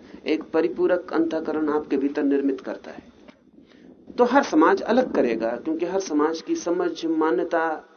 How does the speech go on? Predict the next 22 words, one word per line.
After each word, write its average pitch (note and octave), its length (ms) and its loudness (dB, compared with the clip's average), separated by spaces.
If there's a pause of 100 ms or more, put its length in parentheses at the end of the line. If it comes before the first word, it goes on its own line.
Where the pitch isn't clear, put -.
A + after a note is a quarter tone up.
(140)
परंपरा, D#3+ 640 0 (480)
संस्कृति E3+ 580 2
भिन्न E3+ 280 0
है। - 340 -14 (2250)
एक F#3 180 8
समाज G#3 380 4
सोच A#3+ 340 2
भी G3 160 0
नहीं F#3 140 10
सकता C3+ 460 -2 (760)
कि D3+ 80 4
चचेरी E3+ 480 6
बहन E3 300 6
से D#3+ 180 0
शादी D3+ 320 2
हो C#3+ 180 0
सकती A#2+ 380 -8
है, - 140 -10 (520)
सोच - 280 2
ही - 60 2
नहीं A#2 120 6
सकता। - 440 -6